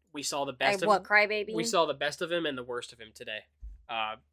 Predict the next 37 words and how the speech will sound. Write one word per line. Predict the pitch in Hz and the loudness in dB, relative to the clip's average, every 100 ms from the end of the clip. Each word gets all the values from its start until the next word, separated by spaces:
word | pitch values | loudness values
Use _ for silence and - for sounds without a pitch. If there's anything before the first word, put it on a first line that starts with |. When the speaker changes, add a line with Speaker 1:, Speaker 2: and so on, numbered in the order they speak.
| _ - | _ -12
Speaker 1:
I | 123 | -8
mean, | 120 | -6
he | 135 | -2
gets, | 139 135 | -4 -4
he | 135 | -6
gets | 139 143 | -4 -2
that | 135 - | -2 -2
penalty | 143 131 131 127 | -6 -4 -4 -4
at | |
the | 127 123 | -4 -4
end. | 123 120 _ _ - _ | -6 -8 _ _ -20 _
Uh, | 151 139 | 0 2
we'll | 156 | 6
go | 170 | 6
over | 147 | 6
the | 147 | 2
goal | 135 139 | 0 0
scorers | - 131 120 | -2 -2 -2
real | 127 | -4
quick | 120 127 120 | -6 -6 -8
as | 110 | -8
well. | 131 123 123 | -4 -4 -4
We | 117 | -6
have, | 123 123 123 | -6 -6 -4
um, | 120 117 113 107 _ - _ _ - | -6 -6 -10 -18 _ -20 _ _ -10
in | 135 | -6
the | |
seventh | 127 151 147 131 | 2 2 2 0
minute, | 135 135 | 0 2
Nayaf | 123 131 135 - - | 0 2 0 -2 -10
Aguerd, | 135 123 131 123 123 - | -8 -2 0 0 -4 -8
uh, | 123 120 | -6 -6
scoring | 117 - 143 127 127 120 | -8 -10 -6 -2 -4 -6
from | 131 | -12
a | 117 | -10
corner | - 135 120 | -6 -4 -6
kick. | - 117 - | -8 -12 -12